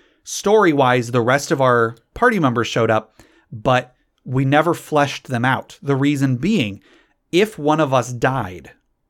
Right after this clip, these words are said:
and we needed an excuse for a new character to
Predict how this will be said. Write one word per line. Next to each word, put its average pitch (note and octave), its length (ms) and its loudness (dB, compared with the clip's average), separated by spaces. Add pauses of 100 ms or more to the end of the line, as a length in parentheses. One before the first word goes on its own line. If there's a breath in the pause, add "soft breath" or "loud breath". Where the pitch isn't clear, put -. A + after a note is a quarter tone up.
(480)
and C3+ 180 0
we B2 120 0
needed D#3+ 440 0
an C#3 220 -2
excuse E3 600 -6
for C3+ 240 -2
a A#2 80 0
new B2 200 0
character C3 520 -2
to - 240 -16